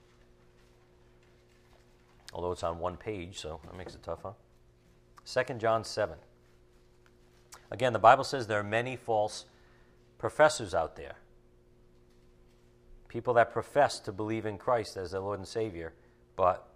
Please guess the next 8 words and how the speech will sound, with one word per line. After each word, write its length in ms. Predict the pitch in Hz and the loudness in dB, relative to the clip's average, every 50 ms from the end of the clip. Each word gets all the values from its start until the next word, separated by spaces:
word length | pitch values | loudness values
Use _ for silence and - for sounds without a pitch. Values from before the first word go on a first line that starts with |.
| - - - - _ _ - - _ _ - - - - - - - | -20 -20 -20 -20 _ _ -20 -20 _ _ -20 -20 -20 -20 -20 -20 -16
maybe 260 | - 95 95 90 101 92 | -12 -12 -10 -8 -10 -8
believe 260 | 85 95 98 101 95 | -8 -8 -8 -6 -8
in 80 | 95 | -8
another 300 | 90 92 92 95 90 87 | -8 -6 -4 -4 -4 -6
Jesus. 580 | 80 82 98 101 87 71 - - - - - - - - - _ _ _ - - _ _ _ _ _ - - _ - - - - - _ _ _ - - _ _ - - _ _ _ _ _ _ _ _ _ _ - _ _ _ _ - _ _ _ _ _ _ - - - - - _ _ _ _ _ _ - - - _ _ | -8 -10 -10 -10 -12 -12 -14 -16 -18 -18 -20 -20 -20 -20 -20 _ _ _ -20 -20 _ _ _ _ _ -20 -20 _ -20 -20 -20 -20 -20 _ _ _ -20 -20 _ _ -20 -20 _ _ _ _ _ _ _ _ _ _ -20 _ _ _ _ -20 _ _ _ _ _ _ -20 -20 -20 -20 -20 _ _ _ _ _ _ -20 -20 -20 _ _
"For 120 | - 113 | -6 -4
many 360 | 110 120 135 143 156 170 175 165 | 0 2 2 2 2 2 0 -2
deceivers, 840 | 151 160 - - 160 160 160 127 90 73 - - - - - - | -2 -4 -4 -4 -4 -4 -4 -6 -8 -10 -12 -12 -14 -14 -16 -16